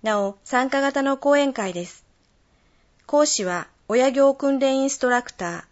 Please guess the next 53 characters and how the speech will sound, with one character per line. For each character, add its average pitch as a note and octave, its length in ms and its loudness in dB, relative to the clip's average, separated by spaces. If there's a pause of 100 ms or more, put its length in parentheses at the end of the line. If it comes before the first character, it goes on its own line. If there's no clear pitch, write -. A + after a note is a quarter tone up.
太 B3+ 180 2
田 B3+ 160 0
千 C#4 220 2
恵 C4 40 2
子 G#3 140 -4
さ E3+ 220 -10
ん。 - 140 -16 (800)
申 A#3 160 0
し - 120 4
込 C#4 100 2
み C#4 120 0
期 C4+ 120 -8
限 A#3 240 0
は F3 220 -10 (260)
六 G3+ 280 -6
月 C#4 240 0
十 C#4 180 -2
五 B3 140 2
日 G#3+ 220 -6
金 A#3 220 -4
曜 A3+ 220 0
日 E3+ 220 -8 (100)
午 A#3 140 0
後 G#3 100 -2
五 G#3+ 140 2
時 B3+ 120 -2
ま A3+ 140 -2
で。 E3+ 240 -8 (1300)
四、 G#3 340 0 (300)
七 - 240 -6
月 C#4 260 0
五 C4+ 220 -4
日 C4+ 100 2
木 B3 300 -2
曜 C4+ 200 2
日 E3+ 220 -8 (140)
午 A#3+ 140 4
前 A#3+ 260 2
十 G#3+ 180 0
時 A#3+ 140 -4
三 C4 240 0
十 C4+ 120 -2
分 A3+ 280 -6
か G3 100 -6
ら F3+ 140 -6
十 A3+ 180 -2
一 B3+ 160 -4
時 A#3 120 -4
三 B3 200 -2
十 B3+ 140 -2
分 G#3 260 -6
ま F3 140 -8
で、 D#3+ 220 -8